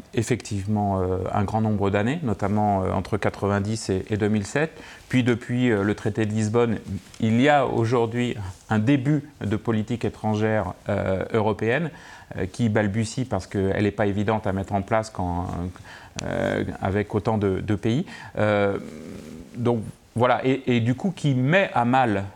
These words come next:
euh, la partie humanitaire, parce que, euh, quand il n'y avait pas de politique, euh, euh, européenne, euh, l'action humanitaire était, euh, importante en tant que telle. C'était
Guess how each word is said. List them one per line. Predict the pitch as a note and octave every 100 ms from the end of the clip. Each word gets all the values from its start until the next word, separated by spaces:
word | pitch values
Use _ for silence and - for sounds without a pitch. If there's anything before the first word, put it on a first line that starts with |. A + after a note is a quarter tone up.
| -
euh, | G#2+ G2+
la | G#2
partie | G#2 A2 - B2 -
humanitaire, | B2 A2+ A2 G2+ G2 E2+ F#2
parce | G#2+ F#2+ -
que, | - A2 G#2 -
euh, | G#2 G2 E2 -
quand | - C3
il | C#3+
n'y | C3
avait | B2+ B2+
pas | B2+ C#3+
de | A2
politique, | - C#3 C3+ C3 C#3 - - - - - -
euh, | G2 F#2+ F#2 F#2 F2+ F2 - G#2
euh, | F#2 F2+ -
européenne, | A2+ G#2+ G#2 A2 D3 F3 C3+ - - - -
euh, | G2
l'action | E2+ A#2 - - C3
humanitaire | G#2+ F#2+ F#2+ - D3 D#3 -
était, | G2+ - A2+
euh, | A#2+ G#2+ F2+ F2 E2 - - - -
importante | A2 A#2+ G2+ - C#3 - -
en | A2
tant | - A2+
que | - - -
telle. | C#3 G2+ E2+
C'était | F2 F#2+ G#2+ G#2